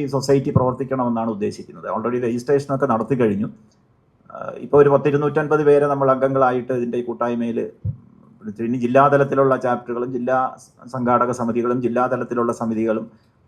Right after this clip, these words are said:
അ-, അത്തരത്തിലുള്ള അക്കാദമിക് നേതൃത്വവും ഇതിൻ്റെ ഭാഗമായിട്ട് സംഘടിപ്പിക്കും. അത് വരുന്ന ആളുകളിൽ, ആ, അത് ഇന്ന തലത്തിലില്ല. പൊതുവിദ്യാഭ്യാസമാണ് നമ്മുടെ പ്രധാനമായ ഊന്നൽ മേഖലയാണെങ്കിൽ പോലും സമൂഹത്തിൽ എവിടെയൊക്കെയാണോ അക്കാദമികമായ പിന്തുണ ആവശ്യമുള്ളത് അവിടെ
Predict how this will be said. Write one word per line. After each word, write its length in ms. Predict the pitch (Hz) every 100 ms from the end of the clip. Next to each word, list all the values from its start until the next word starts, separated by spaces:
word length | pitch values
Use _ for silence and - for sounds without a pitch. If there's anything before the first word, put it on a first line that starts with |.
| -
അ-, 240 | 113 127 123
അത്തരത്തിലുള്ള 460 | - 139 139 139 131
അക്കാദമിക് 420 | 139 131 131 127
നേതൃത്വവും 420 | 127 127 127 127 120
ഇതിൻ്റെ 200 | 117 117
ഭാഗമായിട്ട് 500 | 113 113 117 117 107
സംഘടിപ്പിക്കും. 440 | 107 104 98 113 117
അത് 80 | 120
വരുന്ന 220 | 120 127
ആളുകളിൽ, 420 | 123 120 117 113 - - _ _ _ _ _
ആ, 40 | - - 50 92
അത് 120 | 139
ഇന്ന 220 | 156 170 208
തലത്തിലില്ല. 420 | 180 156 - 139 110
പൊതുവിദ്യാഭ്യാസമാണ് 920 | 117 135 139 180 175 165 175 160 160
നമ്മുടെ 260 | 165 156 160
പ്രധാനമായ 580 | 147 123 147 160 156 156 147
ഊന്നൽ 220 | 139 151 156
മേഖലയാണെങ്കിൽ 640 | 156 151 156 139 143 151 143
പോലും 260 | 135 139 107 - - _ _ _ _ _ _ _
സമൂഹത്തിൽ 580 | 113 139 139 160 185 196
എവിടെയൊക്കെയാണോ 680 | 170 165 190 185 180 165 170 151
അക്കാദമികമായ 640 | 147 160 160 160 156 156
പിന്തുണ 300 | 156 139 143 143
ആവശ്യമുള്ളത് 580 | 135 147 143 139 143
അവിടെ 260 | 156 139 190